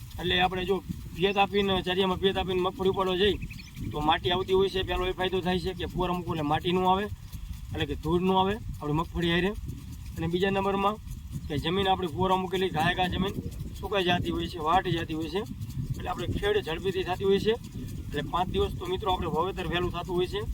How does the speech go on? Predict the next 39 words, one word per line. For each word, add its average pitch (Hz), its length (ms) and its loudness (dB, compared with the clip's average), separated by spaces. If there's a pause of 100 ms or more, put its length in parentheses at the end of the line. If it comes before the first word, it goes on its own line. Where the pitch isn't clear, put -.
(640)
અને 190 340 -2
બીજા 190 240 -2
નંબરમાં 214 340 -2
મિત્રો 208 460 -2 (920)
પાણીની 220 360 6
બચત 196 320 4
પણ 196 180 2 (640)
વધારે 180 300 4
થતી 170 220 0
હોય 165 160 2
છે. 143 100 -6
આ 170 140 0
એક 202 140 2
વીઘો 196 200 0
પાવે 202 260 4
તો 185 240 0 (480)
આપણે - 460 -2
ચરિયામાં 185 320 2
એક 185 60 0
વીઘો 196 200 4
પાઈ 202 200 4 (400)
તો - 80 -6
આપણે 175 340 -4 (120)
ફુવારા 196 320 4 (720)
સો 185 140 4
થી 190 100 0
સાત 190 140 6
વીઘા, 180 200 2
અ, 160 1800 -4 (140)
થી 190 100 2 (360)
સો 190 120 2
થી 190 100 -2
સાત 185 160 4
વીઘા 185 160 -2
જમીન 185 220 -2
પી 196 180 -4
જતી 185 220 2
હોય 165 140 -2
છે - 100 -2